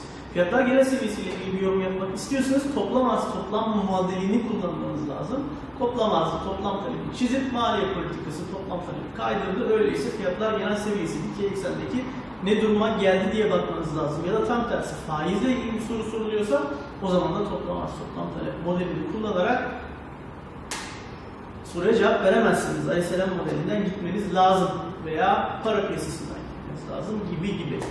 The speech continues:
Son olarak en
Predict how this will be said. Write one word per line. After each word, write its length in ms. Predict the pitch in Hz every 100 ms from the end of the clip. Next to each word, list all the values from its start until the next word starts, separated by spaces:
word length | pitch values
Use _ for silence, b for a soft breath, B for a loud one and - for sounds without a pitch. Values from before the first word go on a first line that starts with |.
| - - - - - - - - - - - - - -
Son 180 | 240 269
olarak 400 | 285 254 226 240 - - - - - - - - - -
en 440 | 202 240 254 247